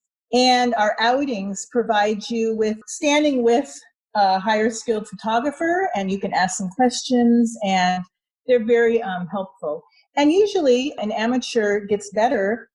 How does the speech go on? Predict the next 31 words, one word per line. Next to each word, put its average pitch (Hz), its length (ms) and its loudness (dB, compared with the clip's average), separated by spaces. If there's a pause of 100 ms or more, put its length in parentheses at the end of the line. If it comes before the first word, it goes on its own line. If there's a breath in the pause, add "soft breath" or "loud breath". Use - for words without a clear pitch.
by 202 140 2
just 208 400 0
going 208 280 -2
out 190 340 -2
and 196 160 -6
shooting - 400 -8 (320)
and 190 180 -2
getting 196 280 0
into 190 260 -2
that - 320 -2
habit. 190 420 -6 (260)
And 233 200 4
our 233 160 2
club 247 400 2
has, - 360 -6 (560)
prior 202 400 0
to 214 240 -6
the 196 140 -2 (260)
covid, 190 600 -2 (320 loud breath)
has 233 200 0
so 311 200 0
many 370 180 -2
opportunities 240 960 -2
for 202 140 0
getting 208 360 0
together 196 420 0
and 185 120 -8
going 180 320 0
out 190 320 -2 (440)
that 190 320 0
you 214 200 -2